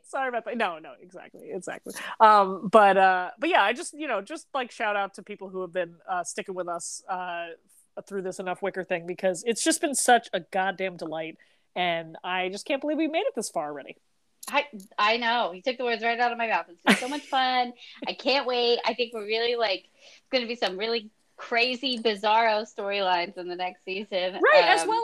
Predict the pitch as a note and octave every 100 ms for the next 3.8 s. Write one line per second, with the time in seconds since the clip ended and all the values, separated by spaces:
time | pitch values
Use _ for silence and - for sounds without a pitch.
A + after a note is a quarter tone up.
0 | B4+ F4+ A4+ - F4+ D4+ C#4 C#4+ E4+ D#4
1 | E3 D3 A#2+ D#3+ F#3+ G3 E4 A#4+ B3 A#3
2 | G#3 B3+ D#4+ D#4 A#3 A3+ A#3 - F#3 -
3 | E3+ E3 D#3 F3 G3+ G3 F#3+ F3